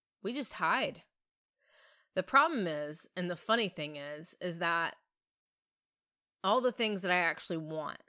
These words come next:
that I say that I want, that I know that I want at the core of my being, the freedom, I have this huge, huge fear of being stuck, being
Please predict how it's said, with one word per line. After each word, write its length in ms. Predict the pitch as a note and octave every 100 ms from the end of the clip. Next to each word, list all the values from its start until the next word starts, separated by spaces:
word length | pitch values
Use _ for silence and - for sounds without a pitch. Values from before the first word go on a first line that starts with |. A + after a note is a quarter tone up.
| _ _
that 180 | F3 E3
I 100 | E3
say 320 | - G3+ F#3+
that 100 | F3
I 80 | E3
want, 280 | D3+ D#3 -
that 80 | D#3+
I 80 | D#3
know 240 | E3+ F#3+
that 80 | F3+
I 80 | D#3
want 320 | D3+ D3 -
at 80 | -
the 60 |
core 320 | D#3+ - F3+ F3
of 60 |
my 120 | D#3
being, 340 | D3 E3+ D#3 D3+
the 80 | D3
freedom, 640 | - F3 F3 D#3 - D#3 _ _ _ _ _ - -
I 40 |
have 200 | E3 F#3+
this 180 | D#3+ -
huge, 680 | - G#3+ A3+ A#3 F3+ D#3 -
huge 440 | G#3+ A3 G3+ -
fear 260 | - F3+ E3+
of 100 | D3
being 220 | D3+ D3
stuck, 540 | - - D3 - - - _ _ _ _ _ _ -
being 640 | F#3 F3+ E3 D#3 D#3